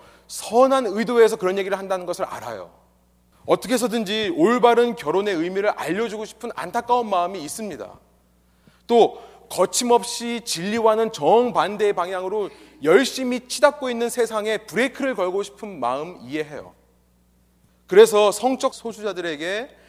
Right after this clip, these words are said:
하나님의 진리를 선포하려고 하는 노력이 있다는 것에 감사합니다. 그러나 그것을 넘어서 그것이 정죄가 되고 비판이 된다면요, 차별이 된다면요,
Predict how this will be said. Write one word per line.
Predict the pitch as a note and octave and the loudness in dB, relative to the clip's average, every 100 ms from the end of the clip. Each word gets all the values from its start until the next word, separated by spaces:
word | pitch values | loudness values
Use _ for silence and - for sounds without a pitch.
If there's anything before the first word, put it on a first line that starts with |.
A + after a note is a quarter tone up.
| - | -8
하나님의 | C4+ C4+ C4+ B3 | -2 0 0 -2
진리를 | G#3 F3 F#3+ G3+ | -6 -6 -2 -2
선포하려고 | - D4+ E4 - C4+ A#3+ G#3+ | -2 -6 -6 -2 0 0 -2
하는 | G#3+ G3+ | -4 -6
노력이 | D3 D#3+ | -6 -6
있다는 | D3+ D3+ D3+ | -8 -8 -8
것에 | D3 E3 F#3 G#3+ | -8 -10 -8 -10
감사합니다. | - D#3+ F3 F#3+ F3 C#3+ A#2+ | -10 -10 -8 -8 -8 -8 -4
그러나 | F3 A3 F3 D#3 B2+ - - - _ - | 0 2 2 0 -4 -10 -20 -20 _ -12
그것을 | D#3+ A#3+ C4 | 0 2 4
넘어서 | G3 G3+ G#3+ | 4 4 2
그것이 | F#3+ F#3 G3 | 0 -2 -2
정죄가 | G3+ C#3 E3+ F#3+ G3 | -6 -8 -4 -2 0
되고 | F#3+ F3+ F3+ | 0 -2 -6
비판이 | - F3+ G#3 A3+ | -6 -10 -6 -4
된다면요, | G#3 C#3+ D3 C#3 A#2 A#2 E3 | -4 -4 -4 -4 -8 -10 -10
차별이 | - D4+ D#4 D4+ | -6 -2 0 0
된다면요, | A3+ D3+ C#3+ A#2 G2+ F#2+ | -2 -2 -4 -6 -14 -18